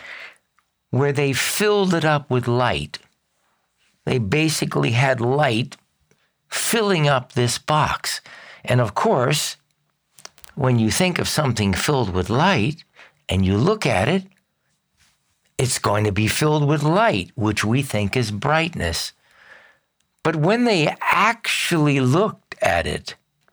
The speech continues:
it was as black as black can be. But you don't need an experiment to actually get that. If you go into outer space,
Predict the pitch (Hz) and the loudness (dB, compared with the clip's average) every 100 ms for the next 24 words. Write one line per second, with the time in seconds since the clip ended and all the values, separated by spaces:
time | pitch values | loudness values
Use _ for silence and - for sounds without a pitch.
0 | _ _ _ _ - 139 147 127 135 113 | _ _ _ _ -6 -2 0 0 0 -2
1 | 101 95 113 135 139 165 - 98 92 95 | -2 0 0 2 0 0 -2 -2 -2 0
2 | 117 120 127 - 117 98 92 78 - _ | 0 0 -2 -2 0 2 0 -2 -8 _
3 | - - - - - - _ _ _ _ | -18 -12 -12 -12 -16 -20 _ _ _ _
4 | _ _ _ - 123 160 156 180 214 214 | _ _ _ -6 -4 0 0 2 2 2
5 | 202 165 151 - - 202 226 123 - - | 2 2 0 -4 -2 0 2 0 -2 -6
6 | 95 - - 131 - 131 - 127 110 113 | -10 -14 -4 -2 0 -2 -2 -2 0 -2
7 | 131 127 123 - 95 - 117 117 143 160 | -2 -2 -4 -6 -6 -4 -2 0 0 0
8 | 180 170 156 143 127 123 127 113 123 113 | 0 0 0 0 2 0 0 0 0 0
9 | 104 - 147 101 - - - | -2 -2 -2 -2 -4 -6 -8